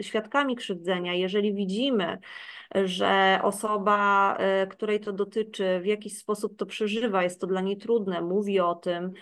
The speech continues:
e, na przykład ma jakieś trudności związane ze zdrowiem psychicznym z tego tytułu i tak dalej, no, y, a nie jest w stanie sama na przykład zareagować na to z różnych powodów,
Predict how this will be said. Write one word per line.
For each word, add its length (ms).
e, 720
na 100
przykład 380
ma 120
jakieś 260
trudności 920
związane 500
ze 120
zdrowiem 360
psychicznym 520
z 80
tego 220
tytułu 420
i 100
tak 200
dalej, 460
no, 160
y, 200
a 100
nie 180
jest 400
w 20
stanie 480
sama 300
na 120
przykład 400
zareagować 680
na 120
to 140
z 60
różnych 380
powodów, 680